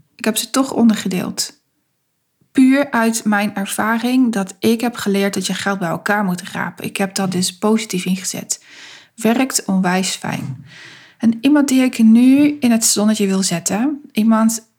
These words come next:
waarvoor ik heel veel respect heb. Iemand die, ehm, ik gevraagd heb of ik haar verhaal mag delen.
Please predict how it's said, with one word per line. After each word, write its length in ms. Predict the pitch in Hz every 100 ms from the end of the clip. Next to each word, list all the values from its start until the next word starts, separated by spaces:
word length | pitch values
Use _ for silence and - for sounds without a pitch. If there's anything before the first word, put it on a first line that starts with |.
| _ -
waarvoor 680 | 214 202 202 - 202 208 202
ik 160 | 202
heel 500 | - 185 226 285 339
veel 200 | 294 226
respect 460 | 202 - - 156 -
heb. 400 | 185 254 - _ _ _ _ _ _ _ _
Iemand 640 | - 220 233 226 233 - 214
die, 480 | 208 208 208 - -
ehm, 800 | - 202 208 202 190 196 196 196 190 - -
ik 160 | 226
gevraagd 480 | - 220 - 254 262
heb 120 | 226
of 160 | 226 214
ik 120 | 220
haar 260 | - 214 226
verhaal 340 | 208 208 214
mag 200 | 220 226
delen. 540 | 220 220 233 226 330